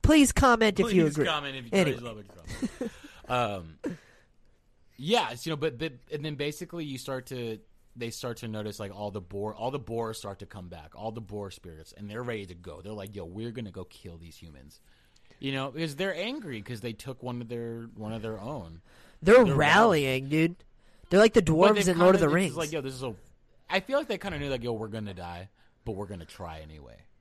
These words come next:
Speaker 2: You know what I mean?
Speaker 1: Yeah.
Speaker 2: Um, so basically, you know, that happens. The wolves are kind of against it. You know, they're like, "Oh, they're stupid." Um, while that's all happening, you have Billy Bob Thornton's character coming back and start to see what his true colors are. He's trying to work for the Emperor.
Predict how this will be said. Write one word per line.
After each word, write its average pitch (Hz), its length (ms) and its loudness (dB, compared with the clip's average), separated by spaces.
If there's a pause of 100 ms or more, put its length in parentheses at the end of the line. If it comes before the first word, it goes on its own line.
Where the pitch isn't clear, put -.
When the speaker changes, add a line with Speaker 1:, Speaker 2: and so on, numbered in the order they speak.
(120)
Speaker 2:
You 104 140 -6
know 101 60 -6
what 98 60 -8
I 98 40 -8
mean? 98 280 -10
Speaker 1:
Yeah. 143 400 4
Speaker 2:
Um, 110 460 -4 (960)
so - 160 -10
basically, 131 260 -8
you 123 60 -8
know, 120 100 -6
that 117 180 -6
happens. 113 260 -6
The 110 60 -14
wolves 110 240 -10
are 110 80 -14
kind 104 160 -14
of 95 80 -14
against 143 340 -12
it. 143 220 -8
You 113 120 -12
know, 98 120 -12
they're 92 80 -12
like, 90 180 -16
"Oh, 85 80 -16
they're 80 140 -18
stupid." 127 720 -10 (520)
Um, 110 380 -4
while 135 320 0
that's 143 300 -2
all 117 260 -4
happening, 95 600 -12 (320)
you 113 320 -8
have 113 420 -8
Billy 107 200 -8
Bob 101 280 -10
Thornton's 143 280 -6
character 117 340 -8
coming 101 280 -10
back 95 300 -10
and 95 240 -16
start 101 220 -12
to 101 80 -18
see 101 160 -16
what 98 60 -14
his 85 120 -18
true 123 220 -16
colors 87 320 -16
are. 82 100 -20
He's 151 260 -18
trying 156 220 -14
to 123 60 -12
work 113 160 -10
for 101 80 -20
the 87 180 -20
Emperor. 87 460 -20